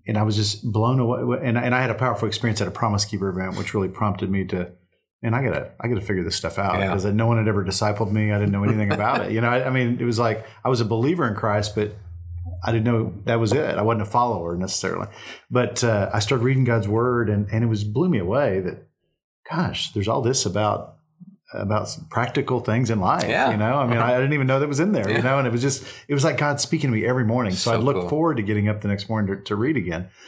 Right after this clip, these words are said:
Speaker 1: And, uh, and then I started adding some journaling to it and journaling
Speaker 2: That's
Speaker 1: my
Speaker 2: so cool.
Speaker 1: thoughts. And then I would pray.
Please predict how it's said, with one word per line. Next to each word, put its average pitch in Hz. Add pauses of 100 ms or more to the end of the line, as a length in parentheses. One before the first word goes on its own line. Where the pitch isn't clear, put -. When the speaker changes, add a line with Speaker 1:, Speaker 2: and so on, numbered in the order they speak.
(280)
Speaker 1:
And, 117
uh, 104
and 117
then 120
I 123
started 117
adding 107
some 107
journaling 117
to 127
it 135
and 95
journaling 107
Speaker 2:
That's -
Speaker 1:
my 107
Speaker 2:
so 104
cool. - (220)
Speaker 1:
thoughts. - (460)
And 127
then 151
I 151
would 135
pray. 107